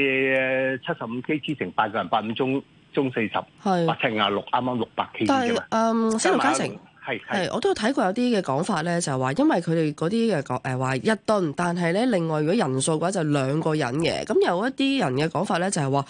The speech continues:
Speaker 2: 其實佢只係預咗你係兩個人喺上面咧，輕微走動地去工作嘅啫，就唔預你喺上面有咁多人嘅。噉其實，誒，應該點樣睇先至係啱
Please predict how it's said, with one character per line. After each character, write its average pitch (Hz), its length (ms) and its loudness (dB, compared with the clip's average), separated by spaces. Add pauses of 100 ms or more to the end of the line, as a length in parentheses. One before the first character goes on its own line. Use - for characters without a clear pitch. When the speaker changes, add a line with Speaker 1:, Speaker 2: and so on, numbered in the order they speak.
(140)
Speaker 2:
其 190 120 0
實 185 100 2
佢 233 180 2
只 226 160 -2
係 294 140 2
預 170 300 0
咗 220 120 0
你 196 180 2
係 160 140 2
兩 147 240 2
個 151 100 0
人 147 120 0
喺 - 20 0
上 180 200 0
面 156 160 2
咧， 190 80 2 (200)
輕 226 240 0
微 131 220 2
走 131 280 -2
動 170 200 2
地 143 120 0
去 151 300 0 (220)
工 208 260 2
作 165 200 0
嘅 151 120 -4
啫， 175 160 2
就 170 160 -2
唔 151 80 -2 (140)
預 165 200 2
你 160 60 2
喺 165 120 4
上 202 180 0
面 160 120 2
有 147 100 2
咁 165 440 0
多 196 300 2
人 175 140 -2 (100)
嘅。 90 260 -4
噉 262 200 0
其 262 100 0
實， 165 160 2 (340)
誒， 196 260 2
應 320 100 4
該 349 100 0
點 214 160 -2
樣 220 100 2
睇 160 300 0
先 220 160 0
至 180 200 4
係 143 260 0
啱 156 40 0